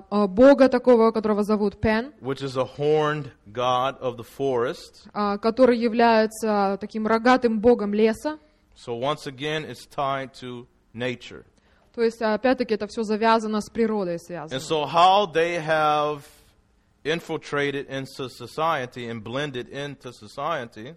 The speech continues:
Speaker 1: Но каким же образом оно всё как бы в-, вникло в общество и как бы растворилось в обществе, стало принятым в
Speaker 2: Because
Speaker 1: обществе?
Speaker 2: even Christians, especially young Christians
Speaker 1: А,
Speaker 2: in the church,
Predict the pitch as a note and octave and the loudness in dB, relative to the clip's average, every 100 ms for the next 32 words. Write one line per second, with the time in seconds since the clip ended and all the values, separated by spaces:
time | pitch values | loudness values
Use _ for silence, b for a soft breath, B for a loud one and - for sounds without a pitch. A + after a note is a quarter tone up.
0 | _ G#3+ B3 D#4 C4+ D4+ C4 A#3 A#3+ A3+ | _ -4 -2 0 4 4 6 4 2 0
1 | G#3+ G#3+ A3+ B3+ C4 - A#3+ A#3+ A3 G#3 | 0 2 2 0 -2 0 2 4 2 0
2 | G3 G3+ F#3+ - F#3 F#3 F3+ G3 G3 F#3+ | -2 -2 0 -2 -6 -14 -6 0 2 2
3 | F3+ A3+ C#4 A#3+ A3 G3+ C4 C4 A3+ G#3+ | 0 2 2 6 6 8 6 6 2 -2
4 | G3+ G3+ F#3+ F#3+ F#3+ G3 G#3+ - - A#3 | 0 2 2 -2 -2 0 0 -2 -2 0
5 | C4 E4 G3 - A3 G#3+ G3+ F#3 F#3 F3 | 2 2 2 0 -2 -2 -6 -12 -12 -6
6 | A3+ G#3+ G3+ G#3+ A#3 G#3+ - F3 E3+ F3+ | 0 2 2 -2 -8 -8 -8 -6 -2 0
7 | - D#3+ C#3+ E3 G3+ G#3+ F3 F#3+ F3+ - | 0 -2 -2 -4 -2 -2 0 -2 -2 -4
8 | F#3 G3 F#3+ C#3+ C#3+ C3+ C3+ - F3 F3 | -2 -2 -4 -10 -8 -8 -10 -4 -4 -4
9 | D3+ D3 C#3 E3 F#3+ - C#3 C3 - B2+ | -8 -8 -2 -2 -2 -6 -8 -8 -10 -12
10 | C#3+ F3 - G3 G3 F#3+ D3+ D3+ B2+ C3 | -12 -14 -12 -6 -2 -2 -4 -6 -4 -4